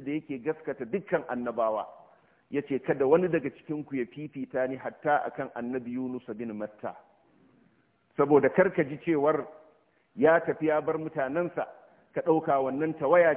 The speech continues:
ce akan annabcinsa. Ya ce, "Kada ku fifita ni hatta akan Yunus bin Matta." Ya sanya annabawa dukkaninsu, dukkaninsu kamar ƴaƴa ne,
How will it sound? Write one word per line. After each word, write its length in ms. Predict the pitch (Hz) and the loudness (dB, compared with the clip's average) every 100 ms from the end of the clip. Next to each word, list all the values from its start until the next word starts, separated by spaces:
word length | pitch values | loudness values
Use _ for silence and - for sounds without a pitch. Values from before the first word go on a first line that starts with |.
| - | 2
ce 80 | 151 | -2
akan 280 | - 143 - | -2 -6 -4
annabcinsa. 680 | 135 135 143 - 120 110 - _ _ _ _ | -2 -2 -2 -4 -8 -8 -14 _ _ _ _
Ya 100 | 147 | -4
ce, 140 | 135 | -2
"Kada 240 | 131 175 156 | 2 2 2
ku 120 | 131 | 0
fifita 500 | - 143 131 - 127 | -4 -4 -4 2 4
ni 60 | 131 | 4
hatta 380 | 131 123 170 156 135 | 0 0 2 2 0
akan 220 | 147 123 | -6 -6
Yunus 320 | 135 131 127 123 | -6 -6 -8 -8
bin 220 | 113 113 | -10 -8
Matta." 320 | 107 107 - 92 - _ _ _ _ _ _ | -8 -10 -12 -18 -18 _ _ _ _ _ _
Ya 120 | 143 | 0
sanya 360 | 143 165 151 - | 6 4 4 0
annabawa 640 | 143 143 135 139 139 131 - | 0 0 2 4 4 2 0
dukkaninsu, 680 | 190 - 175 160 165 - 123 - _ _ _ _ _ | -4 2 2 4 0 -4 -12 -14 _ _ _ _ _
dukkaninsu 800 | 101 175 - 180 170 185 165 135 - _ _ _ _ - | 0 0 4 4 6 4 2 -6 -8 _ _ _ _ -10
kamar 260 | 117 147 | -2 -2
ƴaƴa 640 | 147 147 151 151 160 160 160 | 0 2 2 2 2 2 2
ne, 200 | 156 120 | 0 -2